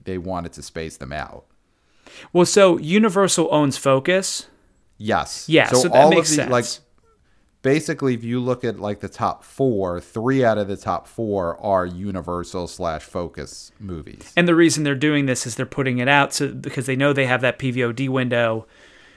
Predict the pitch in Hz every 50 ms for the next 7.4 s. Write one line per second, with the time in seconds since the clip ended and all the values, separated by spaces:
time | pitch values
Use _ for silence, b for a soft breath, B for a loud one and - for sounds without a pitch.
0 | b b - 147 - 180 180 175 170 165 156 135 156 151 143 135 135 - - 135
1 | 120 117 117 - - - - 131 120 117 110 107 107 - _ _ _ _ _ _
2 | _ - 131 123 120 113 113 113 110 110 113 - 135 131 131 120 - - - 143
3 | 135 127 120 113 113 110 - - - 104 - - - - - 156 156 147 127 127
4 | 127 120 - - - 139 127 120 117 117 117 117 120 120 - 147 139 139 - 143
5 | 131 120 - - - - - 151 139 139 147 139 135 131 127 117 - - - 135
6 | 131 127 - 131 - 135 131 123 120 - 120 117 - 110 107 - - - - -
7 | - - - - - - -